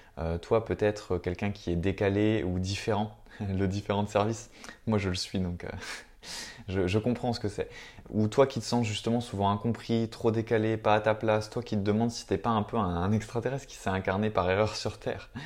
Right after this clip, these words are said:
ou tout simplement pas encore à sa vraie place. Bah, moi, en tout cas, ce genre de questions, je me le suis posé plusieurs fois.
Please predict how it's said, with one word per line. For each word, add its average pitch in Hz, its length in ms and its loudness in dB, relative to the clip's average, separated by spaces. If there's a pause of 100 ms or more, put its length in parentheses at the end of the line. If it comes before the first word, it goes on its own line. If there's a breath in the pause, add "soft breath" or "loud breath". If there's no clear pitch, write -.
(320 loud breath)
ou 104 100 -2
tout - 80 -12
simplement 113 440 2
pas 120 220 4
encore 110 300 2
à 98 80 4
sa 98 140 -2
vraie 92 160 0
place. - 380 -4 (300 loud breath)
Bah, 92 80 0
moi, 123 140 2
en 113 60 0
tout - 120 -8
cas, 123 320 4
ce - 160 -8
genre 98 140 2
de 98 80 2
questions, 113 340 -2
je 104 60 -4
me 95 80 2
le 90 60 0
suis - 140 -10
posé 95 240 -2
plusieurs 92 340 0
fois. - 180 -12